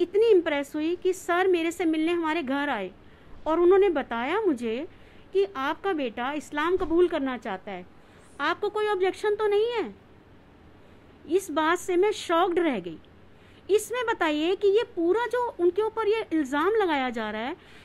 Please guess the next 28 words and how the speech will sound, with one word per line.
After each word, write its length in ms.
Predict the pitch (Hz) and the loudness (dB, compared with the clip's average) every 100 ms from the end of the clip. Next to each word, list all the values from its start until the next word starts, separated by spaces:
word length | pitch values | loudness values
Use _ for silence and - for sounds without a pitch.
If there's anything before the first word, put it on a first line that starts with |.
| - 440 | -4 -4
इस 140 | 415 | 0
बात 200 | 403 392 | 0 0
से 120 | 440 | 0
तो 140 | 453 494 | -2 -2
पूरा 380 | 381 381 466 - | 2 2 2 2
इल्ज़ाम 400 | 349 302 330 415 | 0 2 2 2
ही 160 | 415 508 | 0 -2
ख़त्म 280 | 440 - 523 | -4 -2 -2
हो 100 | 480 | -2
जाता 300 | 339 226 202 | -2 -4 -10
है, 100 | - - - - - - - - - - | -12 -18 -20 -20 -20 -20 -20 -20 -20 -6
क्योंकि 220 | 480 466 523 | -4 -2 0
वो 80 | |
मेरे 120 | 480 427 | 0 -2
से 200 | 508 370 | 2 6
मिलने 340 | 359 480 480 | 6 6 4
आए 100 | 285 | 0
पहले 280 | 226 190 175 - - - - - - - 392 | -2 -8 -10 -12 -20 -20 -20 -20 -20 -6 2
कि 60 | |
"ये 120 | 427 480 | 2 2
पेपर्स 360 | 311 - 415 415 | -2 -2 -4 -2
बनाना 340 | 349 311 294 | -2 0 -4
चाहता 320 | 294 269 285 | -4 -6 -4
है 60 | 311 | -4
आपका 260 | 285 294 269 | -4 -8 -8
बेटा, 340 | 247 - 339 | -8 -6 -8
तो 240 | - 466 - | -6 -8 -4
क्या, 320 | 339 359 | -2 0